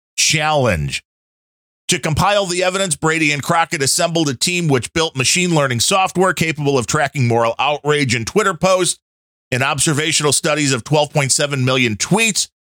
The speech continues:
from seven thousand three hundred thirty-one Twitter users. They used the software to test whether users expressed moral outrage over time, and if so, why. The team found that the incentives of social media platforms like Twitter really do change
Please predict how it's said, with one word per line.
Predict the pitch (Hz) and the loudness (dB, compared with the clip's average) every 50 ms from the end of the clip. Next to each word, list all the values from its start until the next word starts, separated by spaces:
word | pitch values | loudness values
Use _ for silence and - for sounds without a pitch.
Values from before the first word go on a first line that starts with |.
| _ _ - | _ _ -4
from | 147 131 123 123 | -2 -2 0 0
seven | - 180 170 160 160 | 0 -2 -2 -2 -2
thousand | 139 156 147 151 131 131 - | -2 -2 -2 -2 -2 -2 -2
three | 143 156 165 156 | 0 0 0 0
hundred | 156 151 139 143 139 131 117 | 0 0 -2 -2 -4 -4 -4
thirty-one | 147 143 143 139 131 131 135 131 127 | -4 -2 -2 -2 0 0 0 0 0
Twitter | 120 - - 170 185 175 160 | -2 0 0 0 2 2 0
users. | 143 147 196 208 196 160 185 190 175 143 | 0 0 0 0 0 0 0 -2 -2 -2
They | 156 160 156 | -2 -2 -2
used | 151 156 170 180 160 - | -2 0 0 0 0 -2
the | 156 165 | -2 -2
software | - - 160 151 151 - - 160 151 | -2 0 0 0 0 0 0 0 0
to | 147 143 | 0 -2
test | - - 131 135 - - | -2 -2 -2 -2 -2 -2
whether | 107 110 135 143 135 131 123 101 80 - _ _ _ _ _ _ _ - | -2 0 0 0 0 0 0 -2 -2 -6 _ _ _ _ _ _ _ -2
users | - 120 143 170 170 147 165 165 160 139 - | 0 0 2 2 2 0 0 -2 -2 -4 -4
expressed | 147 139 - - - 139 143 139 143 139 - | -4 -4 -4 -4 -2 0 0 0 0 0 0
moral | 131 120 117 127 127 123 117 | 0 0 0 2 2 2 2
outrage | 110 113 113 117 - 127 123 123 120 113 - - - | 0 -2 -2 -2 -2 -2 0 0 0 -2 -4 -4 -2
over | 170 196 185 202 180 | -2 0 0 0 -2
time, | 143 - 156 147 156 156 156 | 0 0 0 0 0 -2 -2
and | 135 123 | -2 -4
if | 123 110 | -2 -2
so, | - - - 131 117 | -2 0 0 0 0
why. | 110 101 107 151 170 170 165 165 165 147 139 _ _ _ _ _ _ _ _ _ _ _ | 0 0 2 2 4 4 2 2 0 -2 -6 _ _ _ _ _ _ _ _ _ _ _
The | - 226 | -6 -4
team | - - 196 196 190 | -2 -2 -2 -2 -2
found | 143 - - 190 202 196 196 196 196 180 - | -2 -2 -2 0 0 2 2 0 0 -2 -4
that | 131 135 135 135 | -2 -2 -2 -2
the | - 143 135 | -2 -2 -2
incentives | 135 131 - - 175 185 151 180 185 180 156 139 | -2 -2 -2 0 -2 -2 -2 -2 -2 -2 -2 -2
of | - 139 131 120 | -2 -2 0 0
social | - - 151 151 139 143 131 | 0 0 0 0 0 0 0
media | 135 135 127 123 117 | 2 2 0 0 -2
platforms | - - 147 156 156 - - 151 139 113 135 | -2 -2 -2 0 0 0 -2 -2 -2 0 0
like | 135 135 131 - | 0 0 0 0
Twitter | 143 147 143 143 | 0 0 0 0
really | 135 127 156 170 170 156 | 0 0 0 0 0 -2
do | 135 - 233 240 | -2 -2 -4 -2
change | 190 - 220 220 220 180 117 87 - | -2 -4 -2 -2 -2 -2 -2 -4 -6